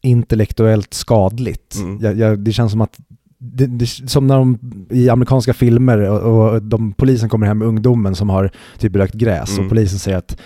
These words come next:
Speaker 1: "Ja, du vet att när de röker en spliff, då är det som att ta en, eh, ice cream, eh,
Speaker 2: Mm.
Speaker 1: scoop out of the brain." Och det är så jag känner mig när jag tittar på reality,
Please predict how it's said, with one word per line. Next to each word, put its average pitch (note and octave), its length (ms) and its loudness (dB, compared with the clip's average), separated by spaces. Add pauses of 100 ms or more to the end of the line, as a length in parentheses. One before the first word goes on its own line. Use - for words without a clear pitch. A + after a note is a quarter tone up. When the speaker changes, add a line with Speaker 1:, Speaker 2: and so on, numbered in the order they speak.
(260)
Speaker 1:
"Ja, F#2+ 100 2
du G2 60 0
vet G3+ 140 2
att D#3 140 0
när D3 120 4
de B2 200 4
röker C3+ 300 2
en A#2 80 2
spliff, - 480 -2 (240)
då - 80 -2
är - 20 4
det A#2+ 60 4
som B2 120 2
att A2+ 100 -2
ta A2+ 260 4
en, G#2 260 2
eh, G2 640 0
ice - 100 -4
cream, G#2 440 2
eh, G2 200 2
Speaker 2:
Mm. F#2+ 200 -4 (100)
Speaker 1:
scoop - 580 -2
out G#2 160 -2
of F2+ 60 -8
the G2+ 100 0
brain." F#2+ 480 -2 (120)
Och A#2+ 80 -6
det A#2+ 60 2
är - 20 2
så B2 220 2
jag G2+ 100 2
känner B2 280 2
mig F#2+ 100 0
när F#2+ 80 0
jag G2 80 -2
tittar C#3+ 240 -2
på B2 80 2
reality, F#2 420 -2